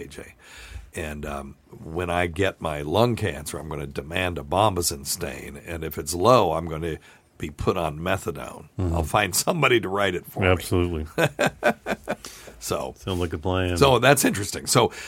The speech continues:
Speaker 1: but we
Speaker 2: Mm-hmm.
Speaker 1: make these, these receptors. That's, that's why these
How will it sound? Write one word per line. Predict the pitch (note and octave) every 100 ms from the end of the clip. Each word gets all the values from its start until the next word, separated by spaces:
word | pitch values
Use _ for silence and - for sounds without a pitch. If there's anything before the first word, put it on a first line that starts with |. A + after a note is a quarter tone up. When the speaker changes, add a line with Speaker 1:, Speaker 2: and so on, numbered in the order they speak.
| -
Speaker 1:
but | C#3 C3+
we | D3+ D3+
Speaker 2:
Mm-hmm. |
Speaker 1:
make | C3 C#3 -
these, | C3 A2 - - G#2 -
these | A2+ A#2+ A2
receptors. | G#2+ - E3 - F#2+ G2+
That's, | G#2 A2 - -
that's | - - G#2 A2
why | A2+ G#2+
these | G2+ F#2+